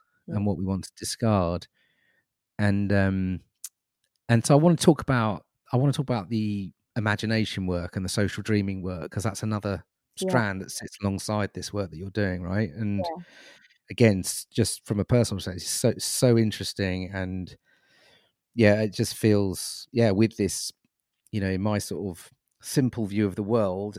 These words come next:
Speaker 2: and my own experience, it's like, yeah, thr-, through grief, if you can get to, if you can get to the bottom and have the breakdown and break through, then, then the imagination just, wow,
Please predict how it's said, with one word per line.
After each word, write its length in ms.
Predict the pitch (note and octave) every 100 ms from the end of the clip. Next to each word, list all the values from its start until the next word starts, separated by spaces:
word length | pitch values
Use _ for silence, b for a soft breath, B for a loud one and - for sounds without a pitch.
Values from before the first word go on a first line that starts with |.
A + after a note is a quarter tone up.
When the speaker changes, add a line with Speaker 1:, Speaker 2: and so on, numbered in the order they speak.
| -
Speaker 2:
and 200 | G2 G2
my 200 | G2 G2
own 80 | A2
experience, 460 | E2+ - G2 F#2+
it's 160 | F2+ -
like, 340 | G2+ F#2 - _
yeah, 180 | - D#2 -
thr-, 140 | - A#2+ -
through 300 | - B2+ G#2+
grief, 580 | A2 G2 F#2 - - _ _ _ _
if 120 | - A2
you 80 | G2
can 160 | A2
get 240 | G#2 B2 -
to, 120 | -
if 140 | A#2 F#2+
you 120 | F#2+
can 180 | - G2+
get 200 | A2+ -
to 100 | -
the 80 | F#2
bottom 460 | G2 F#2 G2 F#2 -
and 140 | G2+
have 200 | E2+ G#2
the 60 | G#2+
breakdown 500 | A2 G2 - F#2+ G2
and 80 | F#2+
break 220 | G2+ F#2+
through, 260 | - C3+ A2
then, 260 | F#2+ G2 F#2 _ _ _ _ _
then 140 | G#2
the 80 | G#2
imagination 800 | G2+ G#2 F#2+ G#2+ G#2+ G#2 - F2+
just, 420 | F#2 F2 - - _
wow, 440 | G#2+ G#2+ F2+ F2